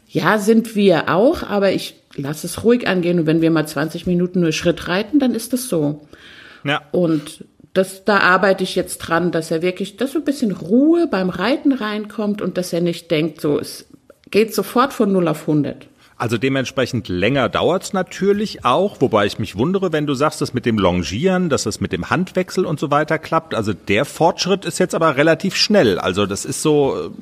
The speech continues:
Speaker 2: es, es gibt auch Dinge, die die Pferde wirklich schnell lernen, ist so mein, mein Gefühl. Innerhalb von einer Woche ist er wirklich rapzapp.
Speaker 1: Ja, das hat er aber am ersten Tag schon kapiert, also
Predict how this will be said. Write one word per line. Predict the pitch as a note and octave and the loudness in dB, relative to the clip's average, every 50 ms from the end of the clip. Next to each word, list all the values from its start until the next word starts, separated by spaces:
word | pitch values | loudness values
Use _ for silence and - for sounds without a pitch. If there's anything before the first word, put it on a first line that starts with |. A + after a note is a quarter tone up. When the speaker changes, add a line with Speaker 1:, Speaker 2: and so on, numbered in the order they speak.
| - - - - - | -14 -14 -14 -12 -12
Speaker 2:
es, | - - - | -12 -10 -10
es | - - - - - | -12 -10 -10 -8 -4
gibt | - E3 - - - | -4 -4 -2 -2 -2
auch | G#3 - - | -2 -2 -4
Dinge, | - - G3 G#3 G#3+ A3 G#3+ | -4 -2 0 2 2 2 2
die | F3+ - D#3 | 0 -2 -6
die | C3+ D3+ C#3+ | -6 -6 -8
Pferde | - - D3+ D#3 C#3+ B2+ G2+ | -4 -2 -2 -2 -2 0 -2
wirklich | A#2 A#2 - F#3+ F3+ - | -2 -2 -2 -4 -4 -4
schnell | - - - F3+ - B2 A#2 | -4 -4 0 2 2 2 2
lernen, | D3+ G#2+ G2 F#2+ F#2 F2+ F2+ F2+ E2+ | 2 2 2 2 2 2 2 0 -4
ist | - F2 - | -6 -6 -6
so | - F#2+ | -4 -2
mein, | E2+ F2 F2 F2+ F2 - - | -2 -2 -2 -2 -4 -4 -4
mein | F2+ F2 E2+ E2+ | -2 -2 -2 -2
Gefühl. | D#2+ - - - A2 F#2+ E2 D2+ D2+ - | -4 -8 -4 -2 0 0 0 -2 -2 0
Innerhalb | A2 G#2+ G2+ F#2 - | 2 2 2 2 0
von | - G2 E2+ | -2 -4 -4
einer | D#2+ F#2+ F2+ E2 D2+ | -2 0 0 2 0
Woche | F2+ - - E3 | 0 0 0 0
ist | A#2+ - - - | 0 0 0 0
er | A#2 | 2
wirklich | G2 A2 - C3 B2+ B2+ - - - - - - - - - - - - - - | 2 0 0 0 0 0 -2 -4 -12 -16 -20 -20 -20 -20 -20 -20 -20 -20 -8 -2
rapzapp. | - F#3 F#3 - - A#3 A3+ - - - - _ _ _ _ _ _ _ _ _ _ _ _ _ _ _ _ _ _ _ _ _ _ | -2 -2 -2 2 0 0 0 0 -6 -20 -20 _ _ _ _ _ _ _ _ _ _ _ _ _ _ _ _ _ _ _ _ _ _
Speaker 1:
Ja, | - G3+ F#3+ F3+ E3+ | 0 2 2 2 2
das | F3+ - - | 0 -2 0
hat | A3+ B3 | 2 2
er | A#3 | 2
aber | A3 G#3 G3 | 4 4 4
am | F3 E3+ | 4 4
ersten | - - G#3+ A3 - A3 - | 2 2 0 0 -2 -6 -4
Tag | - A#3+ G#3 A3+ - - | 0 0 0 0 -2 -2
schon | - B3+ B3 B3 B3+ B3 B3+ B3+ - | 0 2 4 4 4 2 0 -4 -6
kapiert, | - - - - - - B3 C4 C#4 C#4 C#4+ C#4 - | -6 -6 -6 -6 -4 -2 0 2 2 2 0 0 -2
also | - G#3 G3+ F#3+ G3 F3+ E3+ | -2 -2 0 0 0 0 0